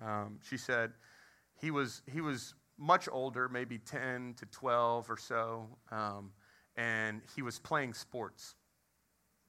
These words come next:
He was playing sports. And she said, "I just, when I dreamt it, I woke up, and it was like it was, it was the real, it was, like, real. It was extremely real." And she said, "I woke up and I said, 'That's gonna happen.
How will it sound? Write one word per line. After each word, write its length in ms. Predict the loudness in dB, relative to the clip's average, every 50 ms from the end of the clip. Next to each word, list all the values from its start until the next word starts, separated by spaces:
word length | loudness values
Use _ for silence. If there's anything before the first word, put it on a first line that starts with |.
| _ _ _ _ _ _ _ _ _ _
He 60 | -10 -10
was 100 | -8 -2
playing 260 | 2 2 2 2 2
sports. 460 | -4 -4 -4 -2 -2 -2 -6 -10 -12 -8
And 140 | -8 -6 -6
she 80 | -6 -6
said, 220 | 0 4 6 8
"I 100 | 8 8
just, 260 | 6 4 -2 -2 -8 -18 -20 -20 -20 -18 -6 0
when 120 | 4 6
I 80 | 6 6
dreamt 360 | 6 8 8 8 8 8 6
it, 120 | 6 8 10
I 80 | 8 8
woke 420 | 8 8 6 6 6 6 4 4
up, 280 | 6 6 6 4 2 -2 -2
and 100 | -2 0
it 20 |
was 140 | 2 4 6
like 180 | 6 4 4 2
it 40 |
was, 240 | 0 0 -2 -4 -6 -6
it 60 | -4 -4
was 160 | -4 -4 -4
the 120 | -6 -6
real, 300 | -2 0 2 4 4 4
it 60 | 2
was, 120 | 2 4 6
like, 120 | 6 6 4
real. 540 | 0 -2 2 4 6 6 6 4 2 -2 -12 -14 -14
It 40 | -10
was 120 | -8 -8
extremely 640 | -8 -8 -10 -4 0 2 2 2 2 2 0 0 -2
real." 480 | -2 0 0 0 2 0 0 -2 -6 -6
And 100 | -6 -6
she 120 | -6 -6 -4
said, 240 | 0 2 2 2 0 -6 -18 -18 -20 -16 -2 6 10
"I 80 | 10
woke 280 | 10 10 10 6 8 6
up 140 | 6 6 6
and 100 | 4 2
I 40 | 2
said, 440 | 0 2 0 0 0 -2 -6 2
'That's 320 | 8 10 10 10 10 8 2
gonna 220 | -2 -2 -2 -2
happen. 480 | 0 0 0 0 -2 -6 -12 -12 -14